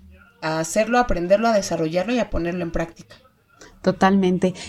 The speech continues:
Speaker 2: Y fíjate, Lau, que ahorita también mientras te escuchaba, porque obvio compartimos muchas cosas en común
Speaker 1: Sí.
Speaker 2: en cuanto al trabajo y, y las responsabilidades dentro del ámbito laboral. Eh, ah,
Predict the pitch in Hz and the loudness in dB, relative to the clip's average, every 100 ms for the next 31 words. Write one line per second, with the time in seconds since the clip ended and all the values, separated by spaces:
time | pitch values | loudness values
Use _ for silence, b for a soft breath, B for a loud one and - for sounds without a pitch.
0 | B 214 240 247 254 254 233 247 262 208 | B 0 2 2 4 4 4 4 2 2
1 | 226 226 208 175 180 196 196 190 175 - | 0 2 2 4 2 0 2 2 0 2
2 | 165 165 - 175 190 180 185 196 - - | 2 2 0 -2 2 2 2 0 0 4
3 | 202 208 208 196 165 160 170 185 180 196 | 4 4 2 2 4 2 2 2 2 0
4 | 190 202 202 196 202 - 214 208 175 175 | -2 -2 0 0 0 0 2 2 4 2
5 | 170 165 196 277 - 196 165 180 180 175 | 4 4 4 2 2 2 2 2 2 2
6 | 180 180 185 190 196 - 208 196 170 180 | 4 4 6 4 2 0 0 2 2 2
7 | 170 180 180 185 170 175 175 180 185 185 | 2 0 0 0 2 2 4 2 2 0
8 | 190 190 175 170 180 190 175 165 160 170 | 2 2 2 2 0 0 2 2 2 4
9 | 220 320 B B B B B 196 190 190 | 2 0 B B B B B 4 4 4
10 | 190 185 - - - - 233 | 2 0 -4 -14 -18 4 4